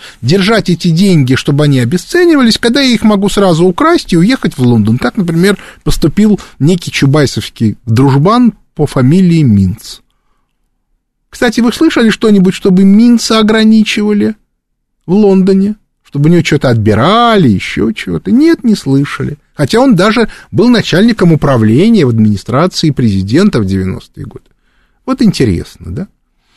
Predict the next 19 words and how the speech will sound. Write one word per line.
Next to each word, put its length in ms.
Вот, 400
вот 140
такие 380
вот 160
истории. 560
По 140
этой 340
причине 540
я 360
во 140
всякого 560
рода 260
долгосрочные 800
сбережения 720
не 240
верю. 440
Здравствуйте, 560
слушаю 340
вас. 60